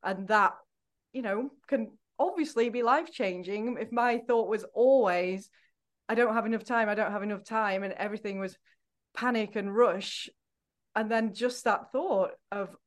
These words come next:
"I have time. What if now is the time to do this?" That's a question I ask myself over and over again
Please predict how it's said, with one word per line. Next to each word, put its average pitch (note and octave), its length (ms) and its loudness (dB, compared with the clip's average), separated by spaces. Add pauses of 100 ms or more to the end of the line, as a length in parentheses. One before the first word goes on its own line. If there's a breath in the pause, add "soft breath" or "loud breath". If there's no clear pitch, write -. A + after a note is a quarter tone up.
(160)
"I G3+ 240 -2
have G3+ 320 -6
time. A3 500 -4 (300 soft breath)
What A3+ 180 2
if A#3+ 140 2
now A3 520 4
is G#3 200 -2
the G#3+ 100 -4
time G#3 540 -6
to G#3 140 -8
do A3+ 280 -4
this?" - 480 -8 (320)
That's A3 160 -8
a A#3+ 40 -4
question A#3 320 -4
I G3+ 120 2
ask G3+ 220 -4
myself G3 440 -4 (280)
over B3 220 2
and A3 80 0
over G#3 240 -2
again G3 440 -4